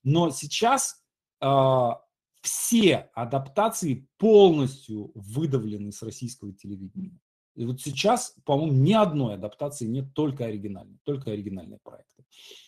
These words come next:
Очень мало в играх, помните, тоже телевизионные игры, это всё тоже были все адаптации, да? Очень мало, э, адаптированных, э, западных проектов. По-моему, только «Голос» остался. А, сейчас все, м, там, сериалы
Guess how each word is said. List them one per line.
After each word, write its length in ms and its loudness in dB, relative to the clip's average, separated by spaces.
Очень 380 8
мало 400 2
в 600 0
играх, 420 -2
помните, 340 -2
тоже 300 -10
телевизионные 600 -6
игры, 280 -2
это 160 -4
всё 260 -4
тоже 240 -6
были 240 -6
все 260 -12
адаптации, 680 -14
да? 220 -4
Очень 440 0
мало, 540 0
э, 40 -6
адаптированных, 1400 -2
э, 340 -6
западных 500 -4
проектов. 420 -14
По-моему, 200 -4
только 240 -6
«Голос» 480 -10
остался. 500 -20
А, 260 0
сейчас 380 -4
все, 460 -6
м, 560 -10
там, 160 -6
сериалы 600 6